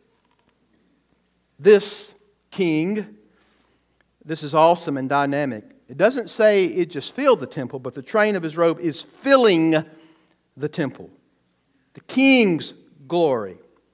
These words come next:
is unending. The train of his robe is in the process of filling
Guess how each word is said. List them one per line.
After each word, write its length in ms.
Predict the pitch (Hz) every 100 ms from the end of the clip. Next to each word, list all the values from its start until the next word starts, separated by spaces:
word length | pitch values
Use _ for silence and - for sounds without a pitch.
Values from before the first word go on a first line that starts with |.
| _ _
is 160 | 143 147
unending. 560 | 165 170 165 131 92 _ _ _ _ _ _
The 80 | -
train 460 | - 254 269 262
of 80 | 220
his 180 | 185 151
robe 520 | 170 190 160 139 120 -
is 380 | 226 233 214 -
in 320 | 233 240 233
the 80 | 220
process 680 | - 220 202 - 170 156 -
of 260 | 202 190
filling 800 | - 233 208 156 135 123 147 151